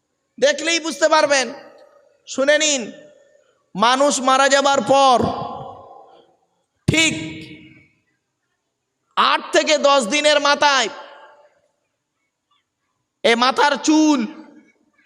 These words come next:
ভুরু, চোখের পাপড়ি, এই চোখের পাপড়িতে পাঁচশো পঞ্চাশটা লোম আছে।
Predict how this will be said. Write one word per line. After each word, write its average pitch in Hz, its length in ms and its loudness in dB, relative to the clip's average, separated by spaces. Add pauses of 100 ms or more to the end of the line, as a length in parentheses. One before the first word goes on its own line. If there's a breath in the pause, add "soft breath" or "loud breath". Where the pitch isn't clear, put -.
(480)
ভুরু, 302 720 2 (960)
চোখের 285 380 0
পাপড়ি, 302 600 0 (960)
এই 254 160 0
চোখের 294 340 0
পাপড়িতে 294 640 -2
পাঁচশো 294 460 -4
পঞ্চাশটা 285 680 -2 (180)
লোম 262 300 -2
আছে। 277 380 -2